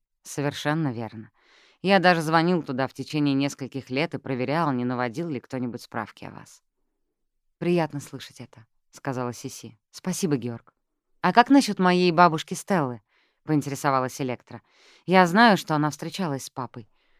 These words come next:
В сущности, он рассказал её часть истории». «Да, тут вы правы, Электра. Мы с коллегами узнали, что Сесили стала учительницей в Гарлемской школе, учреждённой с конкретной целью —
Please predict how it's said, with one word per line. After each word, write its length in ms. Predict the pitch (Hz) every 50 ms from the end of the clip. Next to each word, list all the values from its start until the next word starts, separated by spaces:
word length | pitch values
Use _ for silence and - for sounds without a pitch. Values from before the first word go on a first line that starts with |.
| _ -
В 60 | -
сущности, 580 | - 175 190 196 160 202 196 170 - - 165 160
он 220 | 156 156 160 160
рассказал 500 | 160 156 - - 165 160 151 185 185 170
её 200 | 160 151 151 151
часть 280 | 147 156 147 139 - 170
истории». 500 | 151 - - 175 156 131 123 117 107 _ _ _ _ _ _ _ _ _ _ _ _ _ _ -
«Да, 460 | 156 170 175 170 156 139 120 110 104 _ _
тут 220 | - 175 165 143
вы 140 | - 180 180
правы, 380 | - 160 143 127 123 113 117 110
Электра. 440 | 104 107 104 - _ _ - 117 _ _ _ _ _ _ _ _ _
Мы 160 | - 175 185 180
с 80 | -
коллегами 440 | - 175 165 165 165 156 160 151 151
узнали, 480 | 151 151 139 147 165 180 190 175 147 139
что 360 | - - - 143 135 135 135
Сесили 540 | - - 175 165 170 160 - 190 180 170 180
стала 340 | 151 - - 139 135 135 143
учительницей 720 | 147 135 - - 135 - - 151 160 170 156 - - 147
в 40 | 120
Гарлемской 520 | 117 135 127 120 131 135 135 - - 170
школе, 400 | 156 - - - 208 196 135 123
учреждённой 640 | 113 107 - 120 123 123 110 120 147 156 180 185 170
с 80 | - -
конкретной 500 | - 131 117 - 135 131 131 - 151 147
целью — 460 | - - - 117 101 90 - 98